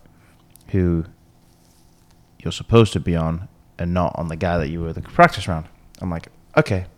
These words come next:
whatever." So, first round, yesterday,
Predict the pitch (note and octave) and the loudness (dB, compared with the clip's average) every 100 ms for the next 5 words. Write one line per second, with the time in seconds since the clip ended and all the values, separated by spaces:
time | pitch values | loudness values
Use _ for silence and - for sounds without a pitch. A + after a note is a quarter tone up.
0 | - F2 D#2 F2 - - - - _ - | -6 -4 -4 -6 -18 -20 -20 -20 _ -20
1 | _ - - - - - - - - - | _ -20 -20 -20 -20 -20 -20 -20 -20 -20
2 | - - B2+ A#2 A2+ A2 - - _ _ | -16 0 6 8 8 6 0 -16 _ _
3 | _ - - - - C#3+ A#2+ A2 G2 G#2+ | _ -20 -20 -2 6 6 8 6 6 2
4 | - - - - - - F#2+ - E2 E2+ | -4 -20 -20 -20 -20 -12 -10 -10 -6 -6